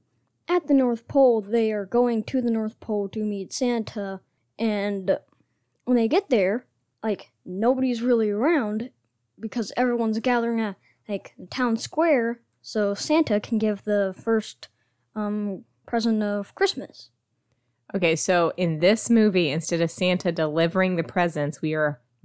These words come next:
Speaker 2: getting all the kids on the train and taking them to Santa?
Speaker 1: Well, he is going to give one of the kids that went on the train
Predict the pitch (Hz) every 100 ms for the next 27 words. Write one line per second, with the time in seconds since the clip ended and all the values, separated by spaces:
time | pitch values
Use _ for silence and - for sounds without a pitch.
0 | 156 214 214 247 247 214 220 - 233 202
1 | 196 214 202 190 175 156 220 214 220 208
2 | 214 180 - 175 214 311 311 - _ _
3 | _ _ _ _ _ _ 226 269 262 254
4 | 240 - _ _ _ _ 262 254 226 -
5 | 277 269 220 240 320 302 269 269 247 220
6 | - 254 233 185 - - 214 214 208 196
7 | 185 - 330 311 247 220